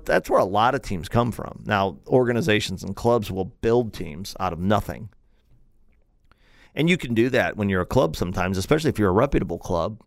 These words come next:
And, you know, we've had the, the Missouri Gators on here lately. We've had, uh, you know, obviously the Saint Louis Pirates have been on numerous times with my affiliation with Rick Strickland. Um, you know, I've had on Andy Bennis from the Saint Louis Prospects, and I'm just talking about in our area.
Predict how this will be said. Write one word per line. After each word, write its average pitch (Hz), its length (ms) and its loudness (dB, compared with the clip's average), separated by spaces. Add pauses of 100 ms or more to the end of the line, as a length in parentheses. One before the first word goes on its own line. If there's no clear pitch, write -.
(120)
And, 85 280 -8
you 101 60 -6
know, 85 100 -4
we've 90 160 -4
had 90 220 -2
the, 69 260 -10
the 71 220 -12
Missouri 90 340 -6
Gators 90 380 -2
on 90 160 -4
here 90 240 -6
lately. 87 420 -6
We've 76 220 -10
had, 78 320 -12
uh, 65 240 -12 (140)
you 90 100 -12
know, 78 60 -10
obviously 87 360 -10
the 76 100 -12
Saint 80 180 -8
Louis 85 120 -12
Pirates 90 380 -6
have 90 80 -12
been 90 100 -6
on 87 160 -6
numerous 87 300 -10
times 85 320 -10
with - 160 -18
my 87 140 -10
affiliation 87 480 -8
with 80 80 -16
Rick 80 160 -16
Strickland. 101 420 -6 (640)
Um, 76 400 -10 (1160)
you 92 100 -4
know, 85 140 -2
I've 80 160 -4
had 82 240 -2
on 82 240 -4
Andy 85 260 -6
Bennis 87 260 -4
from 73 140 -12
the 78 60 -12
Saint 78 200 -10
Louis 67 140 -16
Prospects, 92 500 -4
and 101 100 0
I'm 117 120 0
just 101 160 -6
talking 90 280 -6
about 73 180 -8
in 71 100 -12
our 64 160 -8
area. 87 360 -4